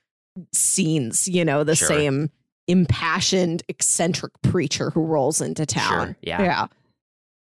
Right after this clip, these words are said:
Speaker 1: And this movie reminded me of when I was in college and I was taking a survey of American literature class. We read some William Faulkner. We read some Cormac McCarthy, both some good Southern,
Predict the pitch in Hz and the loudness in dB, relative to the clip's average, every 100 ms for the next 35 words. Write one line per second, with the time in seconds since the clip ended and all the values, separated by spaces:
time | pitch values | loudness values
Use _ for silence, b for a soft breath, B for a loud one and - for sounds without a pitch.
0 | _ _ _ 190 190 185 180 208 359 - | _ _ _ 0 2 2 2 2 2 4
1 | 277 254 247 240 220 214 208 214 240 247 | 6 6 4 4 4 4 4 4 2 2
2 | 214 196 202 185 185 180 170 175 - 185 | 4 4 4 2 2 2 0 -4 -2 2
3 | 190 190 180 - - 254 262 226 185 180 | 4 2 0 -4 0 4 4 4 2 2
4 | - - _ _ - 185 180 - 220 208 | -2 -4 _ _ -2 2 2 2 2 4
5 | 202 175 170 - - 190 208 220 220 185 | 4 4 2 0 2 2 4 2 2 0
6 | 165 170 180 196 185 165 160 196 247 - | 0 0 0 0 0 0 0 2 0 0
7 | 302 - 285 302 320 - - - _ _ | -2 0 0 2 0 0 -2 -6 _ _
8 | _ - 196 208 240 277 226 220 254 262 | _ 0 2 4 2 4 4 6 4 2
9 | - 196 208 208 220 208 202 196 190 180 | 2 2 2 2 2 2 2 2 0 -4
10 | 180 190 208 202 208 - 190 202 196 208 | -4 -2 -2 -2 -4 0 2 2 2 0
11 | 233 - - 170 170 175 175 175 170 170 | -2 0 0 0 0 0 0 2 0 -2
12 | _ _ _ - 185 208 185 175 175 175 | _ _ _ -10 -2 0 2 4 2 0
13 | - - 190 180 180 190 190 175 | -2 -2 0 2 2 2 0 -4